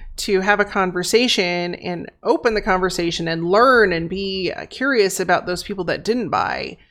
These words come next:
it's an opportunity for you to not only, uh, build the trust and relationship with them, it's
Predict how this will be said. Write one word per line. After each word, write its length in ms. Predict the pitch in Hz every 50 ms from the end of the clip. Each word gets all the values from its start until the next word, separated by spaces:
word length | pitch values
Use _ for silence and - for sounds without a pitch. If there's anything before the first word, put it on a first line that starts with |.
| _ _ _ _ _ _ _ _ _ _ -
it's 160 | 202 202 208
an 60 | 196
opportunity 580 | 196 196 196 190 - - 214 196 180 185 185 180
for 160 | 180 190 185
you 280 | 170 180 190 190 190 190
to 220 | - - - 180
not 300 | 175 165 170 170 - -
only, 580 | 185 190 185 185 180 180 175 175 170 - - -
uh, 120 | - - 165
build 720 | 165 - - 196 190 202 208 202 208 202 202 - - 175
the 80 | 180
trust 360 | - - - 196 202 - - -
and 120 | 175 170
relationship 580 | 165 170 208 320 339 - 196 165 - 165 165 -
with 120 | 165 165
them, 360 | - 156 156 165 165 170 - - _ _ _ _ _ _ _ _ _ _ _ _ _ -
it's 180 | 190 196 -